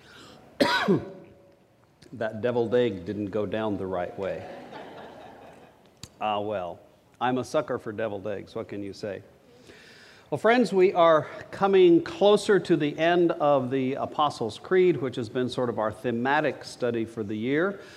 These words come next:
uh, most of the year. And we're going to be looking at that section today,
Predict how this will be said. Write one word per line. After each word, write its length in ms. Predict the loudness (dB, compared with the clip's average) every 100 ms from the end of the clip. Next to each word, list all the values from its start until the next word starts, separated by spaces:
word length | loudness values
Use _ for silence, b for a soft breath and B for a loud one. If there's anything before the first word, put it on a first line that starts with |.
| B B
uh, 160 | -4 -2
most 380 | 0 0 0
of 140 | -6 -4
the 100 | -4
year. 400 | -2 0 -2 -4 -12 -20 _ _ -20 -14 -10 -4
And 260 | -2 0
we're 100 | -2
going 240 | 0 0 0
to 60 |
be 100 | 0
looking 400 | -2 -2 -2 -4
at 140 | -4 -2
that 300 | -2 -2 -4
section 500 | -6 -4 -6 -6 -6
today, 540 | -4 0 2 0